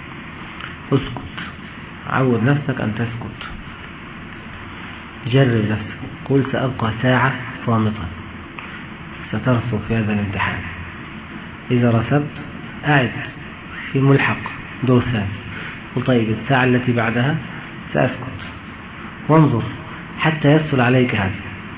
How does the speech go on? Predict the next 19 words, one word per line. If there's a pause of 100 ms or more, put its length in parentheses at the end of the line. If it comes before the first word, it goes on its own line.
(160)
فإن
من
صمت
نجا، (1000)
من (120)
صمت (300)
نجا، (240)
كثرة
الصمت. (760)
وتقدم (640)
في (600)
أخبار
السلف (280)
التي
مرت
معنا
في
هذا
الكتاب